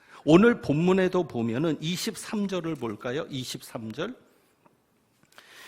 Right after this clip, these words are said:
예수님께서 아버지의 사랑을 언급하지 않으시는 것이 아니에요. 이십삼 절에 보니까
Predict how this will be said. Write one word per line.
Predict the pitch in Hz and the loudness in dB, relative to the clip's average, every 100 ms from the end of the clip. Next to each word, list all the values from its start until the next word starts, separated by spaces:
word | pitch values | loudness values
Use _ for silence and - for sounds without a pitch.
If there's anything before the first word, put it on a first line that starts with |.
| - | -10
예수님께서 | 139 170 175 233 240 - 226 240 - | 4 6 6 0 -2 -2 0 0 2
아버지의 | 123 135 175 196 214 196 | 4 4 4 2 0 0
사랑을 | - 196 190 202 - | -2 -2 -2 -2 0
언급하지 | 139 165 202 220 - 202 214 | 0 0 -2 -4 -6 -6 -4
않으시는 | 160 131 160 - 156 160 | -2 -2 -4 -4 -4 -2
것이 | 147 - 139 | -4 -2 -6
아니에요. | 101 110 123 110 98 - | -4 -4 -4 -6 -8 -8
이십삼 | 135 - 175 - 175 165 | -6 -4 -4 -4 -6 -2
절에 | 156 147 | -2 -2
보니까 | 127 110 110 - 190 131 | -4 -6 -6 0 4 4